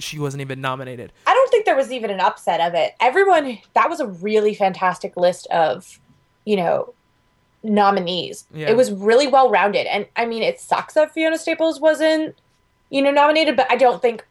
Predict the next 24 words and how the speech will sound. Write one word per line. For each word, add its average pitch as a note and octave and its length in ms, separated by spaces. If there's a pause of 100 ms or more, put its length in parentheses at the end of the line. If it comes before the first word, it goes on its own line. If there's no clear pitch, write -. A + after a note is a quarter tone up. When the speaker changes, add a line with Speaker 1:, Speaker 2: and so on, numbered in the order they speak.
(180)
Speaker 2:
her, B3 520
anyone A#3 340
else G3+ 240
would G3+ 80
have F#3 80
been F#3 160
like, E3 220
"This F#4+ 180
is A#3+ 140
an - 160
outrage." - 760
Speaker 1:
<laughs> E3+ 140
No, F3 120
I'm, D3+ 140
Speaker 2:
Because, G#3 200
Speaker 1:
I'm G#3 80
Speaker 2:
like, G#3+ 160
Speaker 1:
sure A3 120
Speaker 2:
everyone A#3 420
else G#3 240
was F#3 160 (120)
equally G3+ 460
deserving. F3+ 640
Speaker 1:
Yeah, F3 160